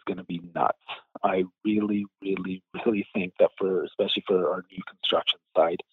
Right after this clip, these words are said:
um, I, I've told Tom that we'll end up doing twenty-five, thirty deals in that one development in January, and we're gonna open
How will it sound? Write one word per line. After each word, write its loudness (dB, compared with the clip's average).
um, 4
I, 10
I've 8
told 4
Tom 6
that 4
we'll 6
end 0
up 0
doing -2
twenty-five, 0
thirty 0
deals 0
in -8
that 6
one 0
development 0
in -10
January, 4
and 0
we're -4
gonna -4
open -2